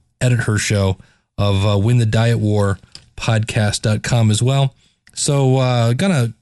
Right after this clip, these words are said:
kinda create our own little community going on here. So, uh, that way, in the event Dave gets stuck doing something else, uh, I'm always looking for great content to keep me inspired.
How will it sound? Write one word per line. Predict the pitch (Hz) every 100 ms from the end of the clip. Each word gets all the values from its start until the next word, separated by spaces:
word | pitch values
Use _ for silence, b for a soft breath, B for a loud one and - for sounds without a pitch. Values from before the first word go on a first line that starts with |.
| _ -
kinda | 175 151
create | 165 147
our | 123
own | 127 131 127
little | 127 123 113
community | - 117 120 117
going | 110 110 107
on | 107 107
here. | 110 101 101 b b b _
So, | - 120 107 104
uh, | 104
that | 139 127
way, | 117
in | 127 170
the | 143
event | 107 101 92
Dave | 123 110
gets | 110 95
stuck | - 113 -
doing | 113 104
something | 110 101
else, | 101 98 - b b b -
uh, | 95 -
I'm | 139 160
always | 156 131
looking | 120 120
for | 110
great | 107 104
content | - 110 104 104 101
to |
keep | 101 123
me | 110
inspired. | 98 - 107 104 101